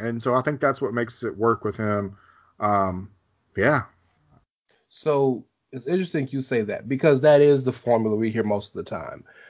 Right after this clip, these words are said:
Speaker 2: Steve Austin is just Steve Williams with the volume turned up. The Rock is Dwayne Johnson with the volume turned up. Cool. Pat McAfee is literally Pat McAfee. But let's talk about a number nine guy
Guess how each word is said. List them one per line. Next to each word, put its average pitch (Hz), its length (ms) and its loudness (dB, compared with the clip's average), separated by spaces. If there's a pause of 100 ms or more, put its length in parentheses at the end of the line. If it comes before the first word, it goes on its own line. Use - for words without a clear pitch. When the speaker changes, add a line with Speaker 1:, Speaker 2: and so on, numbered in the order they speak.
(120)
Speaker 2:
Steve 156 360 6
Austin 135 400 6
is 120 140 -2
just 123 200 2
Steve 131 240 2
Williams 110 420 0
with 107 220 -4
the 110 240 0 (800)
volume 127 320 4
turned 113 640 -6
up. - 240 -10 (400)
The 139 100 2
Rock 143 300 6
is 131 80 -4
Dwayne 139 320 4
Johnson 123 420 2
with 123 200 0
the 127 120 -2
volume 123 300 2
turned 113 300 -4
up. - 160 -12
Cool. 143 340 2 (560)
Pat 175 180 4
McAfee 147 480 4
is 123 140 0
literally 131 260 0
Pat 110 200 -6
McAfee. 101 580 -14
But 117 140 -8
let's 165 180 0
talk 170 240 -2
about 135 160 2
a 123 60 4
number 113 240 0
nine 151 340 4
guy 98 380 -8